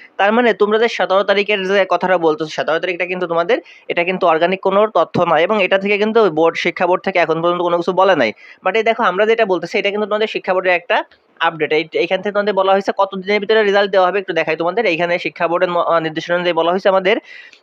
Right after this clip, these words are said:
তোমাদের দেখাই। এই যে এখানে দেখো, within, এই যে দেখো, ফর্টি ফাইভ to সিক্সটি ডেজ, মানে এক্সাম পরীক্ষা শেষ হওয়ার পরে তোমাদের পঁয়তাল্লিশ থেকে ষাট দিনের ভিতরে তোমাদের কি দেওয়া হবে? পরীক্ষার রেজাল্ট দেওয়া হয়। তো সেই হিসাব অনুযায়ী আমরা সর্বোচ্চ ডেট যেটা, সেই সর্বোচ্চ ডেটটাকে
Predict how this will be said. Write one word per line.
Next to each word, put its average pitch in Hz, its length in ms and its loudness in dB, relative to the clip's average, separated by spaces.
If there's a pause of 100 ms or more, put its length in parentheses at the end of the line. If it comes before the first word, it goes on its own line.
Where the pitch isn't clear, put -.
(100)
তোমাদের 185 320 0
দেখাই। 151 300 0
এই 170 120 2
যে 180 140 0
এখানে 175 200 -2
দেখো, 196 160 0 (120)
within, 202 320 2 (260)
এই 160 120 -2
যে 127 140 2
দেখো, 123 280 -2
ফর্টি 175 260 -2
ফাইভ 170 200 -2 (560)
to 220 200 2 (140)
সিক্সটি - 520 -8 (880)
ডেজ, 117 180 0 (540)
মানে 170 200 0 (260)
এক্সাম 208 220 2
পরীক্ষা 214 320 0
শেষ - 240 -6
হওয়ার 214 180 2
পরে 175 220 0
তোমাদের 170 300 -2
পঁয়তাল্লিশ 175 360 0
থেকে 214 200 -2
ষাট 165 200 -2
দিনের 165 200 0
ভিতরে 170 180 2
তোমাদের 175 260 -2
কি 190 120 -4
দেওয়া 185 200 4
হবে? 202 160 4 (440)
পরীক্ষার 175 360 -2
রেজাল্ট 170 320 2
দেওয়া 165 240 4
হয়। 151 280 2 (260)
তো 254 120 4
সেই 220 300 -2
হিসাব 226 280 2
অনুযায়ী 202 300 2
আমরা 214 200 2
সর্বোচ্চ 233 480 0
ডেট 185 280 0
যেটা, 123 220 2
সেই 202 140 -2
সর্বোচ্চ 196 540 -2
ডেটটাকে 190 560 -2